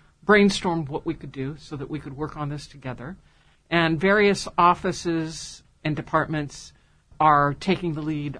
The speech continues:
on different projects. So while the Office for Worship doesn't have a big project going forward, I can at least tell you a little bit about what some of the other offices are doing. The Office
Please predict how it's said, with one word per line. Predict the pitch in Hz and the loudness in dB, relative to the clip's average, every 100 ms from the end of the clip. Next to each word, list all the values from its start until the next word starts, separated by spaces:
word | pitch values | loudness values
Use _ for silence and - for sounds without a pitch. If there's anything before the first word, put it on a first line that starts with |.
| - | -6
on | 143 135 135 | -2 -2 -4
different | 120 143 139 127 _ | -8 -10 -10 -14 _
projects. | - 123 120 123 85 - - - _ _ _ _ | -8 -6 -6 -12 -18 -20 -20 -20 _ _ _ _
So | - 180 160 156 - - _ | -2 2 2 2 -2 -14 _
while | 165 165 165 | 2 4 4
the | 170 - | 2 4
Office | 190 202 190 | 4 4 -2
for | - 170 | -4 -4
Worship | 165 208 - 170 165 - - - - | 0 0 0 -2 -4 -12 -20 -20 -2
doesn't | 180 165 170 170 | 0 0 -2 -6
have | 170 160 151 - | -2 0 -2 -4
a | 160 | -6
big | 131 156 139 | -2 -4 -6
project | - 160 151 151 135 | -2 -2 0 -6 -10
going | 143 139 131 | -10 -10 -10
forward, | 135 131 131 135 - _ _ - | -10 -10 -10 -12 -18 _ _ -8
I | 156 | -6
can | - 160 | -4 -4
at | 151 | -2
least | 175 190 - | -2 -2 -4
tell | - 165 156 | -4 -2 -2
you | 147 147 156 | -4 -6 -8
a | 151 | -6
little | 160 240 | -6 -4
bit | 156 139 | -4 -2
about | 131 127 | -2 -4
what | 147 139 - | -6 -10 -12
some | - 139 | -8 -6
of | |
the | 151 240 | -2 0
other | 302 151 | 0 -2
offices | 120 113 117 123 127 | -2 -6 -16 -18 -20
are | |
doing. | 123 95 - _ _ - - - - _ | -18 -18 -20 _ _ -20 -20 -20 -20 _
The | 170 170 147 - | 0 2 2 4
Office | 190 240 311 233 - | 4 4 0 -2 -8